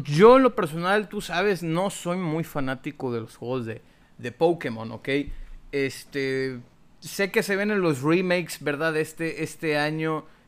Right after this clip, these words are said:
este, sé que le están metiendo mucha galleta los de Nintendo con, con, con los Pokémon y así, pero, este, pues, al menos, como te digo, yo en lo personal no,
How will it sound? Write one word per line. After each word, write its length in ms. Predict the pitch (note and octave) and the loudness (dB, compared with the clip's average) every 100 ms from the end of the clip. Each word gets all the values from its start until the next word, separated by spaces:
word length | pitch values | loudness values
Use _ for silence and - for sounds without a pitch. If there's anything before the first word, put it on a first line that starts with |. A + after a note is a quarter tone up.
| - | -10
este, 340 | B2 - - | -8 -8 -10
sé 240 | A#2+ C3+ C3+ | -8 -8 -6
que 160 | D#3 | -4
le 80 | C#3 | -4
están 260 | B2+ C3+ C#3+ | -4 -4 -2
metiendo 360 | C#3 C3+ C#3+ | -2 -4 -2
mucha 300 | C#3 C#3 D3+ | -2 -4 -2
galleta 440 | B2 A#2 B2 B2 B2+ | -2 -2 -4 -4 -4
los 160 | B2 | -4
de 80 | A2+ | -4
Nintendo 680 | A2+ A2 A2 B2+ C3 C3 B2 A#2+ | -6 -8 -6 -4 -4 -4 -4 -6
con, 260 | A2+ A2+ - - - - | -10 -12 -18 -20 -20 -10
con, 280 | A#2 A2 G#2+ | -6 -6 -10
con 280 | - A2+ A2 | -10 -8 -8
los 140 | G#2+ | -8
Pokémon 640 | - C#3+ D3 D#3 D3 C#3+ C3 | -2 0 0 0 0 -2 -2
y 60 | B2 | -6
así, 260 | - C#3+ | -4 -6
pero, 300 | C#3 C3 B2 | -6 -4 -4
este, 220 | A#2+ A#2+ A2+ | -6 -10 -12
pues, 180 | B2 | -10
al 80 | B2 | -6
menos, 220 | C#3+ D#3 | -6 -6
como 140 | - C#3+ | -8 -8
te 80 | C3+ | -8
digo, 100 | B2 | -6
yo 180 | B2 | -4
en 80 | C#3 | -4
lo 120 | C#3+ | -6
personal 520 | - B2 A#2+ A#2+ B2+ B2 | -8 -10 -8 -6 -6 -4
no, 260 | B2+ B2+ | -6 -8